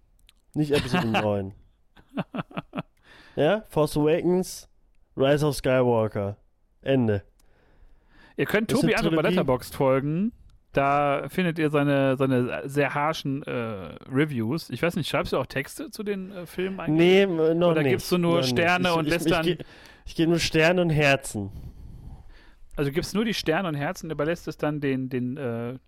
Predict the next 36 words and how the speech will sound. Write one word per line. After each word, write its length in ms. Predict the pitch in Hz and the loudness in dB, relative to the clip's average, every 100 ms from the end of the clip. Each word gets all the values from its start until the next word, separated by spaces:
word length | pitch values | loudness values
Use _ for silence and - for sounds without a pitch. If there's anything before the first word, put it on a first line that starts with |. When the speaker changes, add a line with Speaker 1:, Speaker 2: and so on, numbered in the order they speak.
| - | -12
Speaker 2:
den 180 | 123 120 - - | -8 -8 -10 -8
anderen 380 | 135 143 127 | -4 0 0
Leuten, 580 | 120 123 127 120 113 113 | 2 2 2 -2 -4 -4
das 380 | 120 117 - _ | -6 -6 -10 _
zu 160 | - 123 | -10 -2
deuten, 420 | 131 127 127 104 | 2 2 -2 -10
was 160 | 104 | -12
du 100 | - | -12
da 300 | 104 95 98 - _ _ _ _ - _ - | -12 -12 -14 -18 _ _ _ _ -20 _ -10
möchtest. 400 | 110 - 104 - - - | -8 -8 -10 -12 -20 -4
Das 120 | - 202 | 2 4
Speaker 1:
Ja, 160 | 220 | 4
die 80 | 139 | 4
Speaker 2:
ist 80 | - | 2
Speaker 1:
können 180 | 156 165 | 2 2
mich 120 | 233 | 2
ja 60 | 220 | 0
Speaker 2:
ziemlich 100 | 190 | -2
Speaker 1:
fragen. 420 | 180 151 104 117 | 0 0 0 0
Die 120 | 135 | 4
hören's 320 | 170 170 - | 6 4 2
ja 60 | 151 | -2
hier 180 | 151 139 | 2 0
im 80 | |
Podcast. 680 | 131 - 214 196 240 185 - 269 | 2 0 0 0 0 -2 -2 -4
Speaker 2:
<laughs> 60 | - - - _ _ - | -4 -16 -16 _ _ -4
Das 100 | 151 | 0
Speaker 1:
Die 40 | |
Speaker 2:
stimmt 120 | 131 | 2
Speaker 1:
hören 100 | 151 | 2
hier 80 | 143 | 2
im 40 | 165 | 0
Speaker 2:
wiederum. 180 | 156 110 | 0 0
Speaker 1:
Podcast, 560 | 214 - 110 95 - | -2 -2 -2 -2 -4
wo, 120 | 90 | -4
äh, 200 | 69 95 | -2 -2